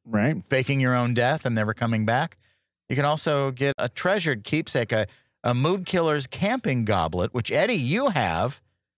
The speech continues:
Speaker 2: And, uh,
Speaker 1: Yeah.
Speaker 2: so far, it served you very well. Am I right?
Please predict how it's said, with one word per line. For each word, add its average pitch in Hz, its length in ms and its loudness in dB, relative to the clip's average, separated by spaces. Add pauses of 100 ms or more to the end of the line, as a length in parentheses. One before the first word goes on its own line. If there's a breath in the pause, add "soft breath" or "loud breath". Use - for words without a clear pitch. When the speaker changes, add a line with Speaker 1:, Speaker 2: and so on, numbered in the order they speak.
(180)
Speaker 2:
And, 127 400 0 (120)
uh, 78 220 0
Speaker 1:
Yeah. 156 80 6
Speaker 2:
so 180 160 4
far, 180 340 0
it 95 80 -8
served 151 360 0
you 147 140 0
very 147 300 0
well. 151 340 2
Am 95 120 -2
I 98 100 2
right? 120 340 0